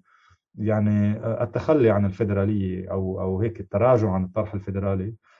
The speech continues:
كمان كان يعني موضوع إشكالي بالنسبة لي، لأنه أنا مقتنع صادقًا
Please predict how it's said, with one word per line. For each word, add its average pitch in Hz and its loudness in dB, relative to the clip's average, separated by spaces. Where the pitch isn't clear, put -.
كمان 127 2
كان 104 2
يعني 92 -4
موضوع 101 0
إشكالي 95 -4
بالنسبة 92 -6
لي، 110 -4
لأنه 107 -2
أنا 104 0
مقتنع 95 -4
صادقًا 95 -4